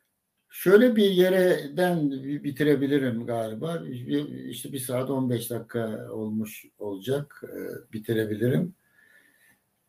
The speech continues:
Bir hikaye vardır, uzun, uzun bir hikaye. Aslında bir şiiri ben hikayeleştirdim, bir arkadaşım bir şiirini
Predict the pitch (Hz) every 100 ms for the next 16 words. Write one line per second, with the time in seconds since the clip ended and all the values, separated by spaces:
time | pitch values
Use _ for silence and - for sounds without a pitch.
0 | _ _ _ - 190 196 185 180 214 190
1 | 135 110 131 127 165 165 139 147 185 147
2 | 123 107 113 104 110 135 156 160 131 120
3 | 131 139 160 147 151 139 - 143 143 143
4 | 156 151 135 123 110 117 110 113 110 104
5 | - 107 110 143 139 120 117 113 110 110
6 | 107 110 - 104 98 98 98 95 98 135
7 | -